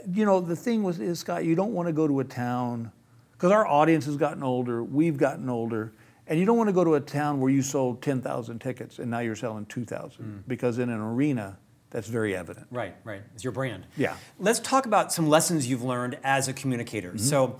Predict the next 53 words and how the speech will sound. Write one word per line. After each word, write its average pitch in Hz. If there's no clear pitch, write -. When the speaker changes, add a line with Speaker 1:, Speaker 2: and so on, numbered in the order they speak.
Speaker 2:
you've 165
been 147
on 123
radio, 120
television, 113
and 107
movies. 113
Obviously, 120
you've 107
mastered 120
a 110
stage. 110
You 147
mentioned 135
you 120
do 127
a -
lot 117
of 117
corporate 139
events 107
Speaker 1:
Mm-hmm. 113
Speaker 2:
also. 107
I'll 139
talk 151
about 143
that 139
in 123
a -
moment. 117
Speaker 1:
Okay. 127
Speaker 2:
What 254
are, -
you 175
know, 190
our 190
main 180
audience 139
really 127
are 127
professionals 139
that 127
are 120
trying 156
to 147
build 131
and 123
sustain 123
their 117
leadership 110
skills. 90
Speaker 1:
Right. 104
Speaker 2:
And 139